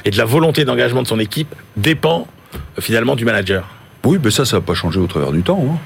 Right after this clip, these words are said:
Speaker 2: Euh, ça n'a pas changé aujourd'hui. On se retrouve dans cette logique-là. La, la vraie innovation, peut-être, complémentaire, c'est que l'utilité devient peut-être un petit peu plus sur le devant de la scène, sur l'engagement, que simplement une logique de temps,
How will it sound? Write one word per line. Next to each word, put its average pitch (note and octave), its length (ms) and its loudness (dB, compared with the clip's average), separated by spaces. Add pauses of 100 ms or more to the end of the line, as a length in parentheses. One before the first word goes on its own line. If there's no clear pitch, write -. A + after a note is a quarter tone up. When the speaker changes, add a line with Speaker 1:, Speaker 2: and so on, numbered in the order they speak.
(300)
Speaker 2:
Euh, - 400 0
ça F#2 140 2
n'a F2 100 2
pas F2 160 0
changé F2 420 2 (180)
aujourd'hui. A2+ 520 2
On F2 100 0
se - 120 -6
retrouve F#2+ 280 0
dans F2+ 140 2
cette E2+ 140 -4
logique-là. E3+ 340 2
La, A#2 160 2
la G2+ 100 4
vraie G#2+ 180 2 (920)
innovation, A#2 500 2
peut-être, G3+ 460 -2 (120)
complémentaire, G3+ 640 0 (800)
c'est - 220 -2
que - 100 0
l'utilité B2 560 2
devient B2 400 2
peut-être B2+ 380 -2
un A2 60 2
petit G#2 180 -2
peu A#2 140 0
plus D#3+ 300 0
sur - 460 -2
le A2 80 4
devant A#2+ 300 2
de A#2 80 2
la A#2 100 4
scène, C#3+ 320 2
sur A#2 160 0
l'engagement, A2 640 2
que B2 140 0
simplement A2+ 500 0
une G#2+ 120 2
logique G#2 300 2
de A2 120 2
temps, E3+ 240 -2